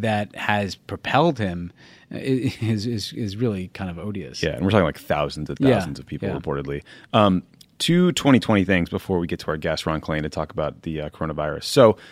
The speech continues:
Speaker 2: the Wall Street Journal editorial page this week decided that they wanted to jumpstart the process of swift boating Mayor Pete this cycle. And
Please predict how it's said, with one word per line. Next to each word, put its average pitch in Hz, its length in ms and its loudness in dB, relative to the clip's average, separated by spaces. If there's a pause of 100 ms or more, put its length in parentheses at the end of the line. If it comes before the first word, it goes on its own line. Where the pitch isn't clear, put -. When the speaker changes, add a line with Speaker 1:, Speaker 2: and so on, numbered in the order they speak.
(260)
Speaker 2:
the 123 180 8
Wall 139 200 8
Street 165 200 0
Journal 92 520 6
editorial 87 520 0
page 80 520 -4
this - 260 -4
week 76 300 -8
decided 80 440 -4
that 78 120 -12
they 82 100 0
wanted 78 320 -2
to 78 140 -8
jumpstart 82 640 -2
the 78 140 -12
process 85 460 -4
of 78 140 -6
swift - 320 -6
boating 76 400 -2
Mayor 71 200 -6
Pete - 300 -10
this - 140 -8
cycle. 64 440 -6
And 95 220 0